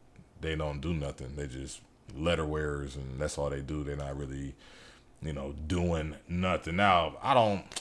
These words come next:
I wouldn't say I'm, like, the most highest almighty alpha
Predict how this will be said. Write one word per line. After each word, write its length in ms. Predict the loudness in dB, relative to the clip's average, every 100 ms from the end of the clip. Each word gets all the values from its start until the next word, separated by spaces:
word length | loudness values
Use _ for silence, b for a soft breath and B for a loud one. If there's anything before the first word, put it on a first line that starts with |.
| 0
I 80 | 4
wouldn't 180 | 6 6
say 140 | 6
I'm, 120 | 6 6
like, 260 | 4 2
the 220 | 0 0
most 420 | 4 4 2 -2 -12 B B B B
highest 840 | -4 4 8 8 6 4 0 2
almighty 680 | 6 8 8 8 6 6 6
alpha 680 | 6 6 4 2 2 2